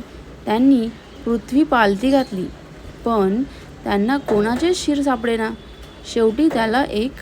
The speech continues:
हत्ती दिसला आणि त्या, तिची हत्ती नव्हती तिकडे, तर जी आपल्या पिल्लाकडे पाठ करून झोपली होती. त्या हत्तीनाचे पिल्लाचे शिर घेऊन गरुड यांनी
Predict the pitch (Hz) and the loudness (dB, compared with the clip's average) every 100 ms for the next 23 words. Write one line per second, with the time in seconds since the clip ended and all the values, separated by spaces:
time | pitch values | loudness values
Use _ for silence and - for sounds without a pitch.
0 | - 226 214 - 311 214 - - - - | -6 -6 -4 2 2 2 -4 -10 -10 -16
1 | - - - - - - - - 240 285 | -18 -18 -20 -20 -14 -8 -8 -4 0 4
2 | 277 302 - - - - 269 294 285 - | 4 2 -4 -16 -20 -4 0 2 0 -4
3 | 240 - 330 - 233 - 330 294 190 175 | -10 -4 -2 -2 -6 4 6 6 4 0
4 | 165 156 156 - - - - - - - | 0 -2 -4 -8 -18 -20 -20 -20 -20 -20
5 | - - 254 208 226 - 226 202 277 233 | -10 2 4 4 0 -6 -2 4 4 2
6 | - - 208 254 302 - 220 208 247 277 | -4 -6 -4 0 0 2 0 2 2 2
7 | 202 202 - - - - 240 277 277 262 | 2 0 -4 -16 -18 -4 2 2 2 2
8 | 277 247 214 - 196 180 165 156 - - | 4 4 2 0 2 2 2 -6 -8 -18
9 | - - - - - - - - - - | -20 -18 -18 -18 -18 -18 -18 -18 -20 -2
10 | 247 277 208 196 - 311 320 294 294 - | 2 2 0 -4 2 4 4 4 0 0
11 | 202 196 190 185 180 170 180 - 226 220 | 2 2 0 0 -2 -2 -4 -6 0 0
12 | 208 175 175 175 180 - - - 190 214 | 0 -2 -2 -2 -6 -12 -16 -6 0 4
13 | 277 214 185 - - - 202 214 240 214 | 4 2 0 -4 -16 -2 0 2 2 0